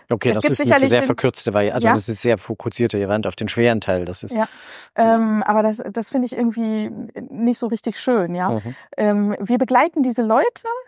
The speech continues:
Speaker 2: ähm, wir bekommen mit denen Kinder, wir, äh, wir erleben Familienleben. Für die sind wir auch Familienersatz,
Speaker 1: Mhm.
Speaker 2: vielfach,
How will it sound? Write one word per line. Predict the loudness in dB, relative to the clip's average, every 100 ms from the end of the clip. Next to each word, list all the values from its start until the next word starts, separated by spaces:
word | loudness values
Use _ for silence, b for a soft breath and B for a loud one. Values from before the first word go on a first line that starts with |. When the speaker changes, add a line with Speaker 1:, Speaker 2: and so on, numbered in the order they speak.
| b b b -2
Speaker 2:
ähm, | 4 4 4 2
wir | 0 0
bekommen | -2 -2 0
mit | 0
denen | 0 0
Kinder, | 0 -2 0 0 0 0 -2 -4
wir, | -2 2 4 2 0 -4 -4 0 2 2 0 -8 -12 -12
äh, | -12 -8 -4 -4 -6 _ -20 -16 -14 -14 -16 -12
wir | -6 0 2 2 -2 _ 0
erleben | 2 2 0
Familienleben. | 0 2 2 0 0 0 0 0 0 -2 B B B
Für | _ 0 0
die | 4 2
sind | 4 2 2 2
wir | 2 2 4
auch | 0
Familienersatz, | 0 -2 0 0 0 0 0 0 -2 0
Speaker 1:
Mhm. | 2
Speaker 2:
vielfach, | 2 2 -2